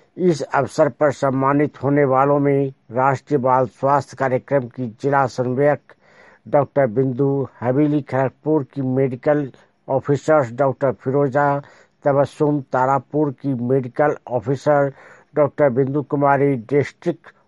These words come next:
हॉस्पिटल मुंगेर की मेडिकल ऑफिसर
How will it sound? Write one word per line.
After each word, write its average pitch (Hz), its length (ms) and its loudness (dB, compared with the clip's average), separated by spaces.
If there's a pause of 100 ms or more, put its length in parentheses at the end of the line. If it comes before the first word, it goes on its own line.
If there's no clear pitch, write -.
(180)
हॉस्पिटल 143 600 0
मुंगेर 135 520 0
की 131 460 -6 (460)
मेडिकल 143 720 0 (120)
ऑफिसर 135 680 -2